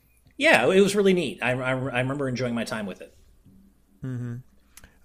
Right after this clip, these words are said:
Speaker 2: Uh, Grim Grimoire is another one that, uh, gets, I've always been, I never picked it up or even looked at it, but it was, uh, the art style on the cover always kind of pulled me in. And,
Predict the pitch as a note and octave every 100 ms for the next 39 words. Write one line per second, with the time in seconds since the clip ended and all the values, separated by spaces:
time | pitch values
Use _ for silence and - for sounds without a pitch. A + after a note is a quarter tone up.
0 | - C#3+ C#3+ C#3+ F3+ B3 E3+ G3 D#3+ A#2
1 | G#2+ G#2+ A2+ B2+ B2+ A#2 A2 G#2+ A2+ -
2 | A#2 G#2+ A2 A#2+ - A#2 C3+ D#3 D#3 A3+
3 | E3 F#3+ F3 F3 A3 F#3 - E3 D3+ D3
4 | D3 C3+ A#2+ A#2 A2+ D#3 D3+ C#3+ C3 B2
5 | A#2+ A2+ A#2 A2 G#2+ - - - - D3
6 | - F#3 - F#3 D3 A#2+ B2+ B2+ - C#3
7 | A2+ G2 - - - D3+ D3 B2 A2 -
8 | - - - - - _ - - - D3
9 | A2 - C#3+ B2+ A#2 A2+ G2+ G2+ - -
10 | - - - A#2+ A#2